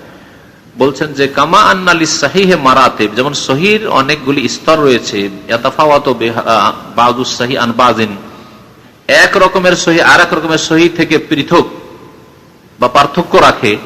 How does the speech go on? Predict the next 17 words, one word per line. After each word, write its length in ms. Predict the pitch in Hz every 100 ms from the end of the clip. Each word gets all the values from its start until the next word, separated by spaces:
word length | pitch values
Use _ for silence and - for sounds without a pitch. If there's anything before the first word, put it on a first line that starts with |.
| - - - -
কাযালিকা, 800 | 113 151 190 165 - 113 113 -
ওই 180 | 147 196
রকমই 300 | 202 - 143
ফাইনাল 500 | - 143 190 170 135
হাসানে 380 | 123 131 143 127
মারাতিব, 420 | 113 104 98 101 87 -
হাসানেরও 500 | 143 147 135 147 196
অনেকগুলি 520 | 139 143 120 - 117
স্তর 320 | - - 80
আছে, 240 | 71 - - - - -
সবগুলি 400 | - 170 156 180
একই 240 | 156 180
রকমের 280 | 170 143 135
হাসান 260 | 110 - 92
না। 100 | 87
হাসান 220 | 107 - 135
উপর 220 | 127 120